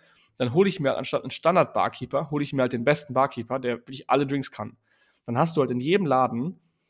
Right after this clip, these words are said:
egal wo, an welcher Straßenecke, hast du einen kranken Barkeeper, der jeden Drink aus dem Kopf kann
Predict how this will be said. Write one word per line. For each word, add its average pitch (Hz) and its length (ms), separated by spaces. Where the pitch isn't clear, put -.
egal 143 400
wo, 165 220
an 127 120
welcher 156 180
Straßenecke, 143 520
hast 127 200
du 131 60
einen 123 180
kranken 175 340
Barkeeper, 139 400
der 120 80
jeden 151 240
Drink 160 240
aus - 140
dem - 80
Kopf 165 240
kann 131 320